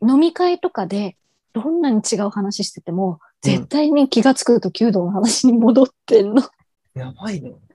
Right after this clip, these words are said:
Speaker 2: え？
Speaker 1: みんなで、「もう練習じゃないから弓道の話やめよう」って言って、やめても、
Speaker 2: うん。
Speaker 1: 五分後ぐらいに弓道の話になってんの。
Speaker 2: どういう風に繋がるんですか？
Speaker 1: わかんないの。
Speaker 2: あ、なんか、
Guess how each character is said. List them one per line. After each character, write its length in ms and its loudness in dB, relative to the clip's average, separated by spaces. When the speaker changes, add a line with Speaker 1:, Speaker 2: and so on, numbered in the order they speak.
Speaker 2:
え？ 200 -4
Speaker 1:
み 160 4
ん 60 4
な 100 2
で、 220 4
「も 140 2
う 40 2
練 200 2
習 180 2
じ 100 0
ゃ 20 -2
な 100 -2
い 60 -6
か 80 -6
ら 80 -6
弓 200 -2
道 100 -2
の 80 -4
話 280 -6
や 80 -2
め 120 0
よ 120 -2
う」 80 -6
っ 120 -12
て 100 -18
言 140 -8
っ 60 -16
て、 60 -6
や 60 0
め 120 4
て 120 4
も、 380 0
Speaker 2:
う 60 -8
ん。 0 -
Speaker 1:
五 0 -
分 220 2
後 100 4
ぐ 100 4
ら 100 2
い 60 -2
に 220 -2
弓 240 0
道 100 0
の 80 -8
話 300 -6
に 80 -4
な 60 -4
っ 120 -8
て 100 -10
ん 100 -12
の。 60 -16
Speaker 2:
ど 180 2
う 60 0
い 40 0
う 40 -4
風 120 -2
に 100 2
繋 200 0
が 100 0
る 60 -2
ん 20 -16
で 80 -18
す 40 -20
か？ 180 -20
Speaker 1:
わ 120 0
か 220 6
ん 100 8
な 120 2
い 40 0
の。 80 -4
Speaker 2:
あ、 0 -
な 0 -
ん 60 -14
か、 40 -20